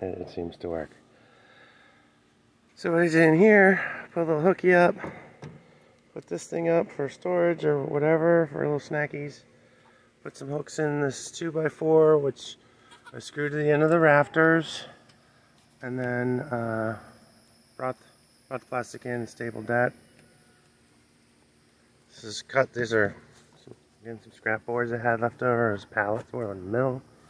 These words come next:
Piece of pallet to cover this gap here. Two screws in there, and I wasn't gonna, I didn't have the heart to cut this board off, so I left it hang out there. I figured we could hang something out there when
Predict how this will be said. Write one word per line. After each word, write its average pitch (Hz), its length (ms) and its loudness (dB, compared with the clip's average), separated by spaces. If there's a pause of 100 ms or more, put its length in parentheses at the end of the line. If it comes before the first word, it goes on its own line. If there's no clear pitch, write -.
(760)
Piece 147 220 -10
of 127 80 -20
pallet 123 380 -2
to - 80 -18
cover 110 320 -4
this 113 240 -6
gap - 340 -2
here. 160 420 0 (1300)
Two 147 140 -16
screws 120 320 -12
in 101 120 -6
there, 98 380 -2
and 82 160 -8 (160)
I 120 60 -2
wasn't 120 320 0
gonna, 98 180 0
I 110 60 2
didn't 110 240 2
have 104 160 2
the 95 80 2
heart 87 240 2
to 82 180 -6 (480)
cut 98 220 -6
this 85 120 -16
board 87 280 -4
off, 82 180 -2
so - 140 -8
I - 20 -4
left 85 240 -6
it 80 80 -12
hang 78 220 -4
out 76 180 -6
there. 78 240 -2
I - 20 -10
figured 73 280 -10
we 71 100 -8
could 73 140 -16
hang 76 180 -8
something 73 360 -16
out 73 180 -10
there 73 300 -4
when 69 180 -8